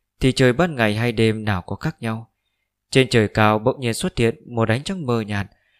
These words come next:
Ánh trăng này không giống như bình thường, cao ngất, xa vời. Tất cả đều bị cuộc chiến ở trên không hấp dẫn, nhất thời không chú ý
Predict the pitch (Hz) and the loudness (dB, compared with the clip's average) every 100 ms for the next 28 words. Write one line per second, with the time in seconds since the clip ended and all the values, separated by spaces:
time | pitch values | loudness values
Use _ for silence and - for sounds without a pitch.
0 | _ - 131 143 190 131 110 107 127 117 | _ -4 -2 -2 -4 0 0 0 -2 -2
1 | 113 120 185 139 110 101 104 104 90 107 | -2 -4 -4 -4 -4 -4 -4 -6 -6 -6
2 | 95 90 147 _ _ - - 113 117 107 | -6 -6 -10 _ _ -10 -2 -2 0 -4
3 | 107 107 _ _ _ _ - 95 - 131 | -4 -10 _ _ _ _ -2 -2 0 2
4 | 110 107 110 110 117 - 110 - 110 151 | 4 2 0 0 0 0 -2 -2 -4 -2
5 | 117 117 113 - 104 98 123 - 120 156 | -4 -2 -2 -2 -4 -6 -8 -6 -8 -8
6 | 196 _ - 185 - 117 107 - 113 107 | -20 _ -4 -4 -2 -2 -2 -2 -4 -2
7 | 113 110 131 | -2 -2 -4